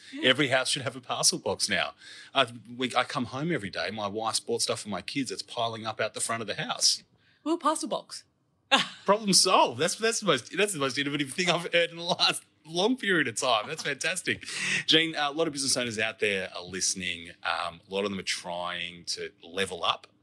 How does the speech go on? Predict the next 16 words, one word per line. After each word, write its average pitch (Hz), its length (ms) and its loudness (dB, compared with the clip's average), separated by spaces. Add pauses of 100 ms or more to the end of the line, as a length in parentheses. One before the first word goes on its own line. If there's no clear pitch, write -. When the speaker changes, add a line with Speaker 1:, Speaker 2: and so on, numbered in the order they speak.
(120)
Speaker 2:
That's - 200 -6
a 104 40 -4
hard 113 440 -4
thing 101 220 -10
to - 120 -2
do 98 440 -8 (100)
when 90 260 -8
you 90 320 -6 (320)
reach 104 300 4
that 95 160 -4
first - 580 -4
little 95 160 -10
vision 90 320 -2
that 82 140 -16
you - 100 -8
have. 143 320 -8